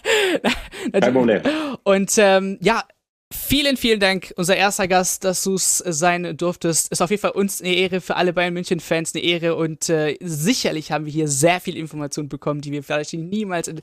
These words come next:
Speaker 1: gedacht hätten, dass wir es in der ersten Folge gleich kriegen. Von daher vielen Dank. Wir werden hoffentlich in Zukunft öfters mal vielleicht, ähm, was zusammen drehen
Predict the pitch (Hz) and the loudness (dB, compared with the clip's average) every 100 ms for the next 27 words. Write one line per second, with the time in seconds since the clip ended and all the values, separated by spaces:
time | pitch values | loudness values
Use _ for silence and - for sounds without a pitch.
0 | - 381 294 - 175 165 170 156 147 156 | -14 -14 -2 2 2 2 2 2 0 -2
1 | 143 147 135 151 160 - 156 151 135 151 | -2 0 0 0 -4 -2 0 0 0 0
2 | 147 - - - 196 185 160 - 165 160 | 0 -10 -12 -2 0 0 -4 -4 -2 2
3 | 175 156 - 233 247 233 269 277 - - | 2 2 2 2 4 4 2 -2 -8 -12
4 | 262 160 180 185 165 _ - 240 254 226 | -8 0 2 2 -2 _ 0 2 2 0
5 | 240 - 196 - 233 233 233 - - 208 | 0 -2 -4 -2 2 4 2 -2 -4 -4
6 | - 220 214 214 220 196 208 220 - 190 | -2 -2 0 -2 2 4 4 0 -4 0
7 | 190 196 190 139 165 196 170 170 208 185 | 4 4 0 -2 -4 -4 -2 -2 -2 0
8 | 208 196 | 0 -2